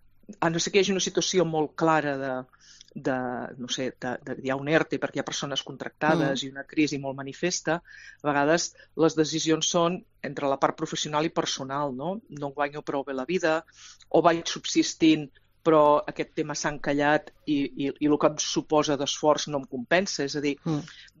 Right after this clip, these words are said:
Speaker 1: són situacions, diguem-ne, de crisi, però que són molt més difícil d'identificar respecte a un treball per compte aliena.
Speaker 2: Així
Speaker 1: Llavors,
Speaker 2: és.
Speaker 1: d'aquí la dificultat d'establir unes condicions que siguin,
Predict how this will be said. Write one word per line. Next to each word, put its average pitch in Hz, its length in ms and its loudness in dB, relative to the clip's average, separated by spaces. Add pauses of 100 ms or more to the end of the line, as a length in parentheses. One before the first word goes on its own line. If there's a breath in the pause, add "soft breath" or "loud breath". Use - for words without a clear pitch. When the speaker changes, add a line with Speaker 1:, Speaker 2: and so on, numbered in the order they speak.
(340)
Speaker 1:
són 180 240 2
situacions, 180 460 0
diguem-ne, 170 340 0
de 156 140 2
crisi, 196 480 0 (400 loud breath)
però 170 100 4
que 160 80 -8
són 170 220 0
molt 175 100 2
més 160 160 -2
difícil 160 400 -2
d'identificar 156 960 0 (420 loud breath)
respecte 156 560 0
a 151 240 0
un 139 160 -8
treball 139 260 0
per 143 160 -2
compte 135 280 -8
aliena. 123 420 -8
Speaker 2:
Així - 140 -10
Speaker 1:
Llavors, 135 240 -4
Speaker 2:
és. 160 120 -16
Speaker 1:
d'aquí 165 300 0
la 156 80 2
dificultat 147 600 -2
d'establir 143 340 -4
unes 139 180 -8
condicions 143 680 -2
que 156 80 0
siguin, 143 540 -6